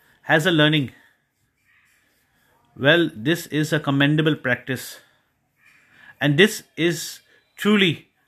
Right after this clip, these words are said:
an example of ensuring nothing lists easy,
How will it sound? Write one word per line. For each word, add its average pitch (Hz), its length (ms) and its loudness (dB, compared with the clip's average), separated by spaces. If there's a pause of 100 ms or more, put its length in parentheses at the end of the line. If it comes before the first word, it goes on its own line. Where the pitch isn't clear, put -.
(440)
an 151 120 -2
example 156 580 0
of 143 220 -2
ensuring 156 480 0
nothing 160 400 -2
lists 139 340 -2
easy, 131 440 -4